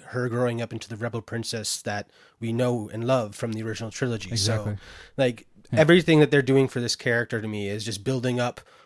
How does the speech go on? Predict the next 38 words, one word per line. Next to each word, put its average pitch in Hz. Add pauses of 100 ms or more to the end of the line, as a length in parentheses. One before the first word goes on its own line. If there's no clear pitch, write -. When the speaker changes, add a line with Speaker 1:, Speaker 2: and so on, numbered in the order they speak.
Speaker 1:
what 120
we 131
know 120
is 120
to 123
come, 127
and 117
they're 113
doing 117
such -
a 127
good 113
job 107
of 104
laying 110
the, 107
this, 107
this -
groundwork 113
to, 113
that 113
is 113
believable 117 (340)
as 113
to -
why 120
this 120
princess 113
is 110
fighting 113
for 117
the 113
rebels, 110
and 98
it's, -
I 120
love 123
it. -